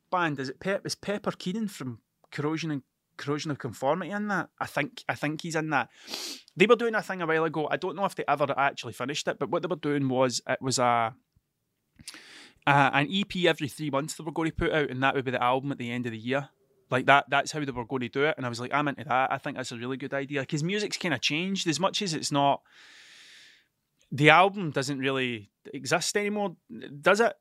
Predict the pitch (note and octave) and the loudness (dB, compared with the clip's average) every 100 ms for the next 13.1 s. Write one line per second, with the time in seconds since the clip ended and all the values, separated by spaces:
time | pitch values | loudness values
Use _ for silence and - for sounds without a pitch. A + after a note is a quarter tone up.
0 | _ E3+ D3+ G#3 A#3 A3 E3+ _ F3+ E3+ | _ -10 2 6 6 4 -4 _ -4 0
1 | G3+ - - F#3+ G3 F#3+ - - G3 F3 | 0 0 -2 0 2 2 2 2 0 0
2 | F#3+ D3+ G3+ - A3+ G3 - D3+ D3 D3 | 4 6 6 4 0 2 0 -2 0 0
3 | D3 C3 - C3+ - C#3+ - - - - | 0 -4 0 0 2 0 -2 -10 -8 -6
4 | E3+ F#3+ F3+ D#3 C#3 B2 B2 _ - D3 | -2 -2 0 0 2 2 0 _ -8 -4
5 | B2 A2+ B2 D#3 F3+ F3+ F3+ D#3 - D#3+ | -2 -2 -2 -2 -2 -2 0 0 -2 -4
6 | - D3+ B2 A2+ A#2+ A2 A#2+ C3 C3 C3+ | -2 0 0 -2 -4 -4 -4 -4 -4 -2
7 | C3+ C3 B2+ A#2 - D3 D3+ D3+ D3+ C#3+ | -2 -2 -2 -2 -2 -2 0 0 0 -2
8 | C#3+ D3+ F#3+ G3 F3 D3+ C3+ C#3 C#3+ E3+ | 2 4 4 2 2 2 0 2 2 0
9 | F3 D3+ F#3 C3+ B2 C3+ E3 E3+ C3+ F3 | -2 -4 -2 2 2 2 -2 -4 -2 0
10 | F3 D3 - D#3+ C3+ B2 A#2+ A2 _ _ | 0 0 -4 -4 0 0 0 -4 _ _
11 | _ C#3 C3 C#3 D3+ C#3+ C#3 B2 C3+ D#3 | _ 0 0 2 0 0 0 -2 0 0
12 | C#3+ - - - G4 - D4 - G3+ G3 | 2 2 2 6 6 6 -2 -4 -4 0
13 | E3 | -2